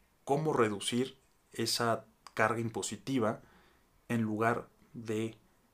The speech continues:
discutir sobre nuevos impuestos a la industria del mezcal.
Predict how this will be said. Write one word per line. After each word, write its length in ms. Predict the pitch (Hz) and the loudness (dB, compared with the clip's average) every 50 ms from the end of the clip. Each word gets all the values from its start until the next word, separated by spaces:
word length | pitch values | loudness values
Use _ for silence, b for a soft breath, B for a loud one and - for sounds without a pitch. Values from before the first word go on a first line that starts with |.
| _ _ _ | _ _ _
discutir 640 | - 110 107 - - - - - 107 110 113 - - _ _ _ | -6 -4 -4 -4 -6 -12 -10 -4 -2 -2 -2 -2 -6 _ _ _
sobre 320 | - - 107 101 101 101 | -10 -6 -4 -4 -2 -2
nuevos 360 | 107 110 113 107 107 104 - | 0 0 0 0 -2 -4 -4
impuestos 680 | - 107 98 - - 110 101 - - - 101 - - - - | -6 -6 -8 -2 -2 -2 -2 -2 -6 -6 -6 -6 -8 -10 -12
a 60 | - | -14
la 120 | 98 98 98 | -12 -10 -10
industria 420 | 101 101 113 104 - - 110 101 | -8 -6 -4 -6 -4 -4 -4 -2
del 140 | 95 92 85 | -2 -4 -6
mezcal. 380 | 85 85 - - - - - | -8 -12 -12 -10 -10 -12 -14